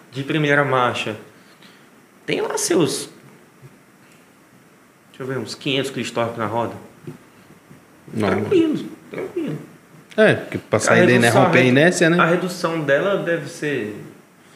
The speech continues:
Speaker 1: pô, vou até ver isso aí depois, mas deve ser tipo de, a primeira marcha deve ser a redução tipo de dezessete pra um,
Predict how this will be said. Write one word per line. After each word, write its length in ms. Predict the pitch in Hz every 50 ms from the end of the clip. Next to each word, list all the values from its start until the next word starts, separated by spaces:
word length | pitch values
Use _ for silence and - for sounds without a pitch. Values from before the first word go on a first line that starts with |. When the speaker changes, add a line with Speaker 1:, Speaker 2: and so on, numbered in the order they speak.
| - - - - -
Speaker 1:
pô, 80 | - 160
vou 120 | 143 143
até 160 | 143 - - 311
ver 140 | 233 139 139
isso 200 | 127 135 - -
aí 100 | 120 113 107
depois, 560 | 107 104 104 - 104 101 104 101 - - - -
mas 160 | 113 131 151 156
deve 120 | - -
ser 140 | - - 208
tipo 300 | - - - - 170 135
de, 340 | 117 120 127 127 117 107 98 - - - - -
a 60 | 110
primeira 260 | - 135 139 139 147
marcha 240 | 139 131 131 135 -
deve 160 | 131 131 135 135
ser 120 | - 175
a 20 |
redução 360 | 156 156 151 - - - 151 143
tipo 200 | - - - 156
de 260 | 151 170 165 143 - - - - - - - - - - - - - - - - - - - - - - _ _ - - - - - - - - - - - - -
dezessete 640 | 123 - 127 117 110 - - - 127 135 135 131 -
pra 180 | - 127 123
um, 280 | 120 123 147 147 123